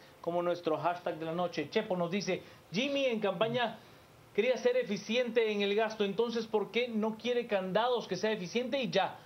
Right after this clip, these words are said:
Ana María, debe de trabajar honestamente el presupuesto actual para recuperar la confianza de la población. Mario, no es mala intención, es simplemente que el señor anda más perdido que Chucho en procesión. El precio de no ser político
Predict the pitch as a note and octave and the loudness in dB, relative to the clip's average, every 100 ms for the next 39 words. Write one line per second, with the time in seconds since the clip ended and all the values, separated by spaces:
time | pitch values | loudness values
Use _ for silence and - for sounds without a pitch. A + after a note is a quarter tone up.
0 | - F3 G#3 A3 C4 B3 F3+ - - - | -2 2 4 4 6 4 2 -2 -16 -20
1 | - F3+ C#4 C#4 C4 A3 G3 A#3+ B3 A3+ | 0 2 4 4 4 4 4 2 2 2
2 | A3+ A#3+ A#3+ B3 B3 A3 G3 F3+ - G#3+ | 0 0 0 0 0 0 -2 2 2 2
3 | G#3 A#3+ A3+ A3 - A#3+ B3 B3 A#3+ G#3+ | 0 0 2 0 2 0 2 0 0 0
4 | G#3+ G3+ A3 A3 A3 G#3+ F#3+ G3 G#3+ G3+ | -2 -2 0 2 0 0 0 0 2 2
5 | G3 F3+ F#3 F#3 E3+ F#3 E3 C#3+ G#3 C#4+ | 2 0 0 0 0 -2 -2 0 2 2
6 | G#3+ G#3 - - - - D#3 F3+ F3+ G3 | 2 0 -2 -14 -20 -4 0 0 2 0
7 | G3+ G3+ G3 B3 B3+ A3+ G3+ A3 A3 G#3+ | 0 0 0 0 2 0 -2 -2 0 -2
8 | A3 G#3+ G#3 G3+ F#3+ G#3+ A3+ - - - | -2 0 0 0 0 0 0 -4 -14 -20
9 | - G3 G#3+ A3 A3+ - G#3 F3+ A3+ A#3 | -4 0 2 2 0 0 0 0 2 2
10 | A#3+ - G3+ F3+ G#3 A#3 A3 F#3+ G#3 G3+ | 0 -2 -2 0 -2 -2 -2 -2 0 0
11 | F#3 F3 A3+ C#4+ C4 G#3+ F3+ E3+ A3+ A#3+ | 0 -2 0 0 0 -2 -4 0 2 2
12 | A#3 A3+ A3 - - - - F#3+ G#3 C4+ | 2 0 0 -2 -18 -20 -2 2 2 4
13 | C4 A#3 G#3 G#3 A#3+ A3+ - F#3 D3+ | 2 2 2 0 0 -2 0 0 0